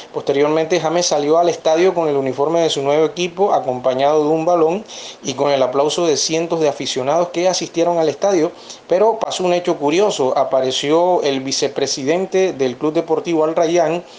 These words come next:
elegido durante las elecciones parciales que tuvieron lugar el veintisiete de agosto del año de dos mil diecinueve, y fue reelegido vicepresidente del Club Al Rayyan. Se trata de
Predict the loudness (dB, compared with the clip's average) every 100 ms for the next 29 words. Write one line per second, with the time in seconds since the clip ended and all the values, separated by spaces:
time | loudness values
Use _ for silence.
0 | -16 -10 -4 -4 -2 0 2 2 0 0
1 | 0 0 -2 -2 -4 -2 -2 -2 0 0
2 | 0 -2 -2 0 0 0 -2 -8 -18 -18
3 | -6 0 2 2 2 -2 -2 -4 0 2
4 | 4 4 2 2 2 2 2 2 2 2
5 | 2 0 -2 0 0 0 0 2 2 0
6 | -6 -20 -18 -8 -4 -2 0 0 2 0
7 | 0 0 0 0 -2 -4 -4 -4 -2 -2
8 | -2 -4 -4 -2 -2 0 0 0 0 -2
9 | -8 -16 -14 -6 -6 0 0 2 0 0
10 | 0 0